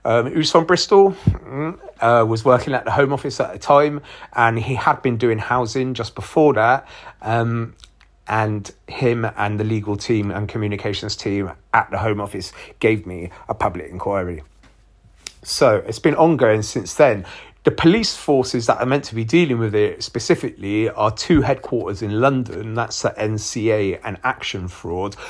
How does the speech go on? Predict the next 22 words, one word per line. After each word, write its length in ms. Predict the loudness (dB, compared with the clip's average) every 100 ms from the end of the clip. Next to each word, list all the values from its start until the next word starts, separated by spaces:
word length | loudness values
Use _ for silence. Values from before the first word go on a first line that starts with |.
| -18 -20 _ _ _ _ 4
Even 240 | 6 4
in 80 | 2
Somerset, 480 | 4 4 4 0 0
constabulary 560 | 2 4 4 4 0
can 300 | 2 2 4
be 160 | 4 2
involved. 460 | 4 4 4 4
If 120 | -2 2
anything, 420 | 4 4 2 0
they're 200 | 2 4
only 180 | 4 2
good 200 | -2 -4
for 220 | -4 -6
a 60 | -4
warrant 600 | 0 4 4 4 0 -6
if 180 | -8 -4
they 140 | -2 -2
can 200 | -2 -4
just 300 | -4 -6 -4
do 160 | 0
that 260 | 2 2 0
properly. 720 | -2 -2 -2 -8 -10 -8 -10